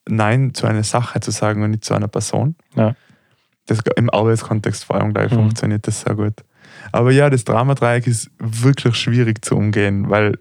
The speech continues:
Speaker 1: einfach durch Tonalität und schon kleinste Sachen
Speaker 2: Ja.
Speaker 1: löst man das irgendwo ja
Speaker 2: <laughs>
Speaker 1: auch aus, oder?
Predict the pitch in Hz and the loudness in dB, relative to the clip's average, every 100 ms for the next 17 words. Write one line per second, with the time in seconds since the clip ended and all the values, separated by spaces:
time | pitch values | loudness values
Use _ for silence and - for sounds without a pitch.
0 | - 110 110 104 110 - 117 113 110 107 | -2 -2 0 0 -2 0 2 4 2 0
1 | 117 117 117 - 107 104 107 - 113 - | 2 2 2 -2 -4 -2 -4 -8 -8 -4
2 | 107 107 110 107 120 120 113 110 117 127 | 0 0 0 -2 0 2 4 4 6 4
3 | 123 - 113 107 - 127 127 123 120 117 | 4 2 0 2 2 2 4 6 6 4
4 | - 107 95 98 107 - 101 123 | 2 2 2 0 0 -4 -2 -2